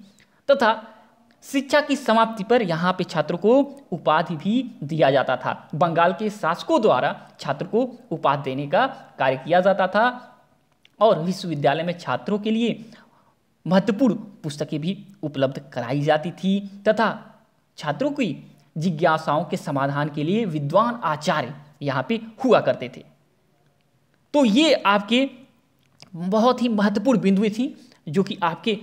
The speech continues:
विक्रमशिला विश्वविद्यालय से जुड़ा हुआ था। तो हमें लगा कि ये महत्वपूर्ण चीज़ें आपको कम समय में दिया जाए ताकि आपके नेट के एग्जाम के लिए या कॉम्पिटिटिव एग्जाम के लिए जो अदर होंगे उसके लिए ये लाभप्रद रहेगा।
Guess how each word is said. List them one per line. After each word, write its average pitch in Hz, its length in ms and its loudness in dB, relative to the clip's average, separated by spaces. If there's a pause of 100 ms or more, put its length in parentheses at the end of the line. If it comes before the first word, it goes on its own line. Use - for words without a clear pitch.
(120)
विक्रमशिला 143 600 -8
विश्वविद्यालय 135 640 -6
से 143 200 -10
जुड़ा 139 280 0
हुआ 160 220 2
था। 185 220 2 (340)
तो 147 60 -4
हमें 147 280 -2
लगा 180 240 2
कि 185 220 -10
ये 214 160 2
महत्वपूर्ण 208 460 0
चीज़ें 190 260 -6 (180)
आपको 151 260 -2
कम 139 220 -6
समय 156 240 -4
में 151 120 -4
दिया 156 180 4
जाए 170 140 2 (300)
ताकि 131 320 -6
आपके 170 540 -2 (240)
नेट 147 220 -4
के - 160 -12
एग्जाम 135 320 -8
के 147 120 -6
लिए 165 240 -2
या 180 180 -4
कॉम्पिटिटिव 226 500 -2 (180)
एग्जाम 143 360 -4
के 139 140 -10
लिए 135 260 -8 (180)
जो 139 180 -12
अदर 151 180 0
होंगे 156 360 -4 (760)
उसके 156 260 -4
लिए 196 340 -4
ये 165 160 -4
लाभप्रद 127 440 -8
रहेगा। - 340 -8